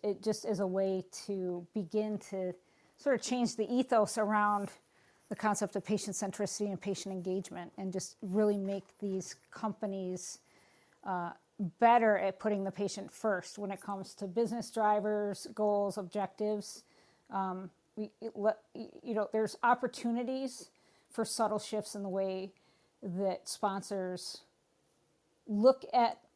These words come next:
executing on their, their business objectives that can certainly take into account a much more patient-focused,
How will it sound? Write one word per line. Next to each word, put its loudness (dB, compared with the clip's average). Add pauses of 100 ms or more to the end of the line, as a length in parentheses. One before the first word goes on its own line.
(240)
executing -2 (120)
on -6
their, -6 (240)
their -2
business -2
objectives -6
that -6
can -4
certainly -2 (540)
take -2
into -4
account -6
a -6
much -6
more -6 (1300)
patient-focused, -4